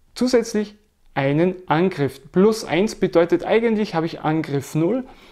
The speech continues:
Spiele ich diese Karte aus, mache ich schon einen Schaden. Hier zum Beispiel,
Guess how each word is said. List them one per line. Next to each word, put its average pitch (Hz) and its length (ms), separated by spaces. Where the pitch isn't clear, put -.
Spiele - 280
ich 185 120
diese 156 240
Karte 139 340
aus, 185 360
mache 156 340
ich 160 120
schon 151 200
einen 135 420
Schaden. 117 520
Hier 269 220
zum 240 160
Beispiel, 190 520